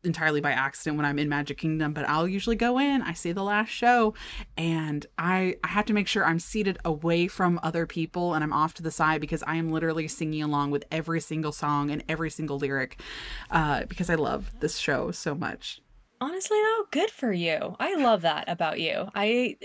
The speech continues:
Speaker 2: 'cause for me, Country Bear Jamboree, the last time I saw it, I have never, ever seen it at Magic Kingdom. I just don't
Speaker 1: Next
Speaker 2: spend
Speaker 1: time
Speaker 2: the
Speaker 1: you're coming
Speaker 2: time to go
Speaker 1: here,
Speaker 2: see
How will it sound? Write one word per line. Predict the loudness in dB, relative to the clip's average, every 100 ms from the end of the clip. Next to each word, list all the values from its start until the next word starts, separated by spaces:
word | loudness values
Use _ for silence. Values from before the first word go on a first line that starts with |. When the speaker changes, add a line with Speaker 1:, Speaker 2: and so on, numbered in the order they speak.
| -8
Speaker 2:
'cause | -2 -2 -4 -4
for | -2
me, | 0 2 0 -4 -12 -20 -20 -8
Country | 0 0 2
Bear | 2
Jamboree, | 2 2 2 2 2
the | 2
last | 0 0 0
time | -2 0
I |
saw | 0 2 2
it, | 2
I | 2
have | 0 0
never, | 0 0 0 0
ever | -2 -2
seen | -4 -4 -4
it | -4
at |
Magic | -4 -6 -6
Kingdom. | -8 -8 -10 -6
I | -6 -6
just | -6 -4
don't | -2 -2 -2 -10 -6
Speaker 1:
Next | -2 -2 -4
Speaker 2:
spend | -4 -2
Speaker 1:
time | -2
Speaker 2:
the |
Speaker 1:
you're | 0
coming | 0 2 0
Speaker 2:
time | -2
to | -2
go | -2
Speaker 1:
here, |
Speaker 2:
see | -2 -4 -4